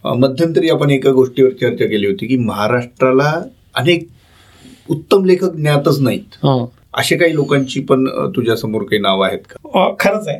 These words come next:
Speaker 2: तू म्हणतो तसं की महाराष्ट्रामध्ये असे, अं, अनेक लेखक आहेत की त्यांनी एखाद दुसरं कादंबरी लिहिली आहे आणि ते लोकांच्या विस्मृतीच्या पलीकडे गेलेत. अं, उद्धव शेळके, म्हणजे उद्धव शेळकेंनी असं नाही की नंतर लिहिलं, पण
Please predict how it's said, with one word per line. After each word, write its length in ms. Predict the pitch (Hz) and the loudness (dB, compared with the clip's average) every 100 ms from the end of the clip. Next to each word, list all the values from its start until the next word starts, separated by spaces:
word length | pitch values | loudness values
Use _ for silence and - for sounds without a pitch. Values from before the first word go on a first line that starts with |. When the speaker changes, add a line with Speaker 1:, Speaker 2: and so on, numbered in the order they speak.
| - - | -10 -10
Speaker 2:
तू 60 | |
म्हणतो 380 | 185 165 156 - | -4 -2 -4 -6
तसं 160 | - 180 - - | -8 -8 -12 -4
की 140 | 175 | 0
महाराष्ट्रामध्ये 1000 | 165 143 143 147 - 160 156 160 160 175 185 _ | 2 2 2 2 2 0 2 2 2 0 -2 _
असे, 400 | 170 - 165 156 180 - _ _ _ | 0 2 2 2 -2 -8 _ _ _
अं, 400 | 165 143 139 139 | 2 4 2 2
अनेक 220 | 147 156 170 | 4 4 4
लेखक 320 | 160 147 151 | 0 2 0
आहेत 180 | 147 135 143 | 0 -2 -4
की 260 | - 151 151 | -2 0 0
त्यांनी 320 | 156 147 151 180 | 2 2 4 2
एखाद 300 | - - 143 | 0 0 0
दुसरं 320 | 147 151 151 165 _ _ | -2 0 0 -2 _ _
कादंबरी 520 | 185 180 180 170 160 | -2 2 4 4 4
लिहिली 200 | 151 147 | 2 2
आहे 100 | 147 - _ - | 0 -2 _ 0
आणि 220 | 156 156 - _ - | 2 2 0 _ -4
ते 280 | 131 156 151 - _ | 0 2 2 0 _
लोकांच्या 540 | 165 143 139 151 151 156 | 2 4 4 4 4 4
विस्मृतीच्या 680 | 147 151 151 147 147 143 - _ - | 2 4 4 4 2 0 -2 _ -2
पलीकडे 320 | 143 131 135 | 0 2 2
गेलेत. 240 | 127 123 127 - _ - | 2 0 -2 -6 _ 0
अं, 60 | |
उद्धव 440 | 156 147 147 131 165 | 4 6 4 4 4
शेळके, 360 | - 147 143 117 - _ _ _ | 4 2 0 -10 -14 _ _ _
म्हणजे 140 | 139 | 0
उद्धव 260 | 170 139 156 | 2 2 2
शेळकेंनी 640 | 156 165 160 165 170 170 180 | 4 2 2 2 2 0 0
असं 220 | - - 180 | -2 2 4
नाही 160 | 180 | 4
की 300 | 185 180 185 - _ | 2 0 0 -4 _
नंतर 320 | 143 143 160 | 2 2 2
लिहिलं, 280 | 147 135 135 | 2 4 2
पण 240 | 127 160 | 2 0